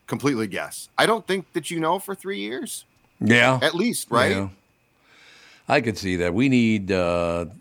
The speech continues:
Speaker 2: I don't know. I, I love the Vikings. I'm, I, yeah, like I, we, I've talked about this before. I'm a huge Twins fan. Right behind them would be the Vikings. And it just,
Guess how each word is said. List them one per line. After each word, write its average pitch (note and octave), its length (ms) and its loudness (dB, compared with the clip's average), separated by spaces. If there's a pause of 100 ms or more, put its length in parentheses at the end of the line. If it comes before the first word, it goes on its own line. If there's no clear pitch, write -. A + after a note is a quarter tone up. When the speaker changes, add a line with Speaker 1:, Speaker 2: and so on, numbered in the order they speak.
Speaker 2:
I A#2 120 -2
don't G2 120 -2
know. E2 340 -8
I, A#2 100 -2
I G#2 300 -6
love A#2+ 360 2
the D#3+ 60 -2
Vikings. D3 640 0
I'm, A2+ 140 -2
I, G#2+ 60 0
yeah, F#2+ 300 -4
like G2+ 180 -4
I, F#2 100 -2 (400)
we, A2 200 -4 (300)
I've A2 140 -10
talked G#2 240 -2
about F#2 140 -2
this F2 160 -8
before. F2+ 260 -4
I'm F2 120 -2
a E2+ 40 -6
huge A#2 520 2
Twins G2+ 360 -6
fan. F#2+ 500 -4 (460)
Right A#2 240 2
behind G#2 420 -2
them G2 180 2
would F#2+ 140 -2
be G2+ 120 0
the F2+ 120 -4
Vikings. G2+ 720 0 (600)
And G#2+ 200 0
it G#2 100 -4
just, - 280 -4